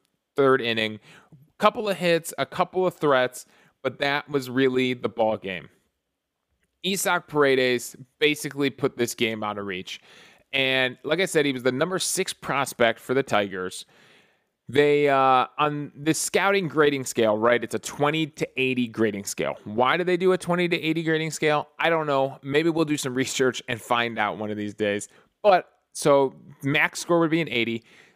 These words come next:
They've got his hit grade as a fifty-five, which is pretty good. His running and fielding is a forty-five. His power is a fifty. Okay, so, you know, not the most powerful power hitting prospect.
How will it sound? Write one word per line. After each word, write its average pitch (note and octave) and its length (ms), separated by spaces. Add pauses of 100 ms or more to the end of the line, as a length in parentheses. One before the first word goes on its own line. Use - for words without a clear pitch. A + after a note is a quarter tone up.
They've E3 200
got F#3 180
his E3 100
hit - 280
grade C#3 200
as C#3 120
a A#2 60
fifty-five, B2 760
which C3 160
is E3 80
pretty A3+ 240
good. E3+ 360 (360)
His C#3 180
running D#3+ 320
and F#3+ 80
fielding E3 380
is D#3+ 80
a D#3+ 60
forty-five. C#3 800
His G#2 100
power G3+ 480
is A3 80
a A#3 80
fifty. E3+ 540 (240)
Okay, A3 260
so, G3+ 300
you C4+ 160
know, G3+ 180 (380)
not F3 360
the F#3+ 60
most F3 300
powerful C#3+ 500
power C3+ 320
hitting C3 180
prospect. A#2 600